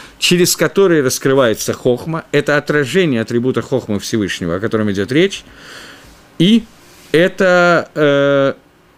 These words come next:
тридцать два имени Элоким, которые есть, э, в Маасе Берейшис, которые названы. Это тридцать две нытива, тридцать два направления Хохмы,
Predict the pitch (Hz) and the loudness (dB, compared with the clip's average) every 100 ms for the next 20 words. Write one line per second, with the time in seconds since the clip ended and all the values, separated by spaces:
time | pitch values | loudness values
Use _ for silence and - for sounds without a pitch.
0 | - 165 180 - 120 117 117 87 - 202 | -2 0 0 0 2 2 2 -2 -4 2
1 | 208 165 123 117 143 139 131 - 175 104 | 4 4 2 2 2 2 0 0 0 0
2 | - 110 120 127 120 104 - - - _ | -2 0 2 2 2 0 -4 -16 -20 _
3 | _ _ - 113 92 110 127 135 - 143 | _ _ 0 0 0 0 2 2 0 2
4 | 110 104 101 151 - 143 165 160 165 165 | 2 2 -2 -6 -6 -4 0 0 2 0
5 | 165 175 170 - - 123 131 151 170 - | 0 -2 -4 -10 -4 -2 -2 0 0 0
6 | 127 113 135 107 104 127 127 - 175 110 | 0 4 2 2 2 2 2 0 2 2
7 | - 131 123 113 120 117 123 131 135 123 | 0 -2 -2 0 0 0 0 2 2 2
8 | 107 - 135 - 82 | 0 0 -2 0 -8